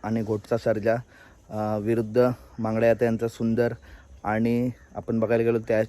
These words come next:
बघायला गेलो तर त्यासोबत होता तो शिरसवडीकरांची रायफल मित्रांनो.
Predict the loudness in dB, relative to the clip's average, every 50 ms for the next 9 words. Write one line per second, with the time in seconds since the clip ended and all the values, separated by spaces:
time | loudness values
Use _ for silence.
0 | -4 -12 -12 -10 -10 -2 -2 0 2 2 2 2 2 2 0 0 -2 -2 -2 0
1 | 0 0 0 0 0 0 0 2 0 -2 -4 -2 -2 -2 -2 -2 -4 -12 -20 -20
2 | -20 -20 -8 -4 -4 -4 0 2 2 2 2 2 2 2 2 0 0 0 0 2
3 | 4 4 2 2 2 0 0 0 0 -2 -2 -2 -2 -2 -2 -4